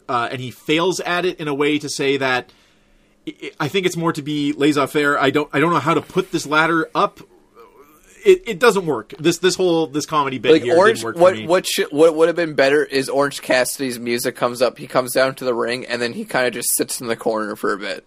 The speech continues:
Speaker 2: and that's it.
Speaker 1: Yeah.
Speaker 2: Well, everybody
Speaker 1: That
Speaker 2: se-,
Speaker 1: would've been fun.
Speaker 2: everybody sells around him, and he just sells in the
Speaker 1: Yeah.
Speaker 2: corner.
Speaker 1: Uh, boom, boom.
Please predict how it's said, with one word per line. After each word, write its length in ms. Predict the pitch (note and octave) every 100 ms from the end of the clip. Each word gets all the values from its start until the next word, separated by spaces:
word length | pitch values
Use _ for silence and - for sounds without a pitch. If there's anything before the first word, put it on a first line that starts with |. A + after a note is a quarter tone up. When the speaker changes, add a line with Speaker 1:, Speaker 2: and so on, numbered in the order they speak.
| _ -
Speaker 2:
and 120 | A#2
that's 220 | A2+ G#2
it. 160 | - - E3+
Speaker 1:
Yeah. 160 | C3+ A#2
Speaker 2:
Well, 120 | C#3+
everybody 400 | D3 D3+ D3 C3+
Speaker 1:
That 60 |
Speaker 2:
se-, 60 | C#3
Speaker 1:
would've 120 | D3+ C#3
been 100 | A#2+
fun. 100 | C#3
Speaker 2:
everybody 320 | D3+ C#3+ C3+
sells 320 | - B2+ B2
around 340 | A#2+ A2 A2 G#2+
him, 220 | G#2+ - -
and 100 | A#2+
he 100 | A#2+
just 200 | A#2 -
sells 220 | A#2+ A2
in 60 | A2+
the 80 | A2
Speaker 1:
Yeah. 60 |
Speaker 2:
corner. 340 | G#2+ A2+ G#2 G#2+ _ _ _ _ _ _ _ _ _ -
Speaker 1:
Uh, 260 | B2+ B2 - _ -
boom, 320 | B2+ G#3 F3+
boom. 440 | F3 G3+ F3 D#3+